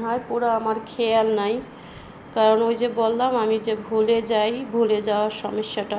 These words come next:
বেশিরভাগে কাজ করে। আগে তো ভুলে যেতাম, অনেক কিছুই ভুলে যেতাম, কিন্তু এখন ইদানিং এতটা ভুল হচ্ছে আমার, যা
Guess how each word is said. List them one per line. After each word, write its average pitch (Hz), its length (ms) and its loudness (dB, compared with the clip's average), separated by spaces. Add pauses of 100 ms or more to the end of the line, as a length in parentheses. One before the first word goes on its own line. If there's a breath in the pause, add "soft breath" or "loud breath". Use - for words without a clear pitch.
বেশিরভাগে 233 680 4
কাজ 208 140 -4 (100)
করে। 220 200 0 (680 loud breath)
আগে 233 180 4 (140)
তো 262 100 6 (1300)
ভুলে 240 320 6
যেতাম, 233 340 2 (160)
অনেক 214 220 8 (180)
কিছুই 226 300 0
ভুলে 214 260 4
যেতাম, 208 320 0 (140)
কিন্তু 220 240 -2 (200)
এখন 233 280 0 (300)
ইদানিং 262 440 4 (1120 loud breath)
এতটা 262 380 4 (160)
ভুল 247 220 6 (140)
হচ্ছে 262 340 2 (140)
আমার, 226 240 4 (160)
যা 214 120 8